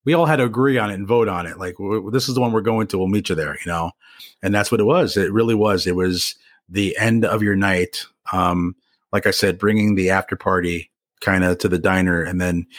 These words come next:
you cap off that evening with meal and friends and fun, laughing, you know, having a good time.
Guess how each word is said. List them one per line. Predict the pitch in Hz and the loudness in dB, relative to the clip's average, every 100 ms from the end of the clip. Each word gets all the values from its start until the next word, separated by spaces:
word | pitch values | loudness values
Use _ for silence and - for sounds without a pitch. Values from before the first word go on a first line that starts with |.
| - - | -20 -6
you | 95 | -4
cap | - 95 - | 0 0 2
off | 92 - | 0 0
that | 87 | -2
evening | 92 95 87 85 85 _ - | -2 -2 -2 -6 -10 _ -8
with | 85 - - _ - | -8 -8 -20 _ -4
meal | 107 107 107 104 | 0 2 4 4
and | 95 92 | 2 0
friends | - 98 98 92 | 0 0 0 0
and | 90 87 87 _ _ - | -2 -4 -6 _ _ -4
fun, | 101 98 - | -2 -2 -2
laughing, | 85 92 - 76 | -2 -2 -2 -6
you | 90 | -6
know, | 85 | -4
having | 87 85 | -4 -4
a | |
good | 78 87 | -4 -4
time. | 90 | -4